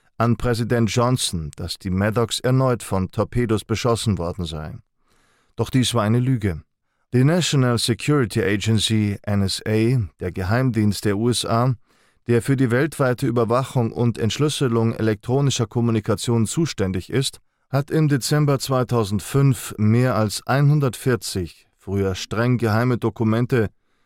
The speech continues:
zum Zwischenfall im Golf von Tonkin freigegeben. Darunter auch eine Studie des N-S-A-Historikers Robert Hanyok, die bestätigt, was andere Historiker schon lange vermutet haben.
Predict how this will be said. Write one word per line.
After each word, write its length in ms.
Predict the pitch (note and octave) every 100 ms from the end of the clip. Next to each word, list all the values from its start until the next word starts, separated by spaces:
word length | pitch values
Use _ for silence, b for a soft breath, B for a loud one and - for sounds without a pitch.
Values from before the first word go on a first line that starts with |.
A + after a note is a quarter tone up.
| _ -
zum 240 | C#3 A#2+
Zwischenfall 720 | - D#3+ - A#2 - A2 G#2+
im 180 | A2 A2+
Golf 400 | A2+ A2+ A2 - -
von 260 | A#2 A2
Tonkin 500 | - A#2 G#2+ G#2+ F#2+
freigegeben. 800 | - G2+ G2+ G2 F#2+ F#2 F2 E2 _ _ _ _ -
Darunter 480 | C#3 C#3+ E3+ E3+ A2+
auch 160 | C#3
eine 240 | C#3+ D3+ C3
Studie 400 | - D#3 C#3+ C3
des 220 | A#2+ -
N-S-A-Historikers 1600 | C3 C3+ B2 - B2+ B2+ A#2+ A2+ - A#2 G#2 G#2 - G#2+ F#2+ - G2+
Robert 560 | A2 G#2+ A2 - -
Hanyok, 540 | B2 A#2 G#2 F#2+ - _ _ _ _ _ -
die 80 |
bestätigt, 720 | C3+ C3+ - C#3+ C3+ B2 - -
was 200 | G#2+ -
andere 440 | A#2 C#3+ A#2 F#2+
Historiker 680 | F#2+ - - A2 A2 G#2+ A2+
schon 180 | - B2+
lange 340 | A#2+ A2+ A2
vermutet 560 | F#2+ G2+ F#2 F2+ F#2+ -
haben. 360 | E2+ - -